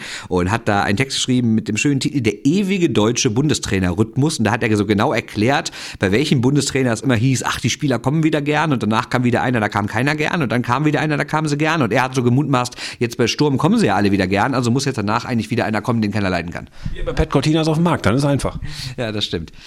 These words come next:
Speaker 1: Wobei Pat Cortina eigentlich ein netter Kerl ist, finde ich. Also wenn man ihn auf P Ks erlebt oder so, das ist echt, der ist echt in Ordnung.
Speaker 2: Ja, aber das ist ja, boah, nennen wir es mal Pat Cortina Phänomen. Es gibt ja wirklich so Trainer, und deshalb habe ich bei Harry Kreis gerade, als du das sagtest, so, mm, die Augen aufgemacht. Auch ein netter Typ,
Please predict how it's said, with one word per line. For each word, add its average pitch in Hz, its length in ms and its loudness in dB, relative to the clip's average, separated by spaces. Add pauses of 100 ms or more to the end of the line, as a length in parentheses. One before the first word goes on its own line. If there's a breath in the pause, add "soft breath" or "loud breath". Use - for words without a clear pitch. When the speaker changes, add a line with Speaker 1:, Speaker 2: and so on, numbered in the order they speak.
(160 loud breath)
Speaker 1:
Wobei 156 220 2
Pat 170 120 0
Cortina 147 320 2
eigentlich 123 180 0
ein 120 40 2
netter 98 180 2
Kerl 214 280 0
ist, 107 120 -2
finde 95 140 -2
ich. 98 60 -4
Also 104 120 0
wenn 123 60 4
man 123 100 4
ihn 113 40 2
auf 101 100 -2
P 104 100 -4
Ks 92 260 0
erlebt 151 280 0
oder 170 100 0
so, 208 140 0
das 123 100 0
ist 92 60 -6
echt, - 240 -6
der 92 240 -4
ist - 80 -10
echt - 240 -10
in 139 60 0
Ordnung. - 280 -8 (320 loud breath)
Speaker 2:
Ja, 113 160 0
aber 127 140 0
das 110 120 -2
ist 131 120 -2
ja, 135 80 0 (220)
boah, 104 140 0
nennen 127 180 2
wir 147 60 2
es 135 120 -2
mal 120 100 2
Pat - 220 -6
Cortina 120 360 -4
Phänomen. 104 680 0 (380 loud breath)
Es - 200 -6
gibt - 180 -2
ja 127 120 2
wirklich 135 220 -2
so 117 100 0
Trainer, 127 400 0 (180 loud breath)
und 113 140 0
deshalb 127 160 2
habe 147 80 2
ich 147 60 -4
bei 127 80 0
Harry 127 240 2
Kreis 135 380 0
gerade, 95 300 2
als 95 160 -2
du - 60 -6
das 98 160 -2
sagtest, 117 300 -2
so, - 200 -2
mm, 247 320 -2
die 147 120 -4
Augen 143 240 2
aufgemacht. 98 440 0 (320 loud breath)
Auch 180 200 2
ein 240 100 2
netter 107 240 2
Typ, - 320 0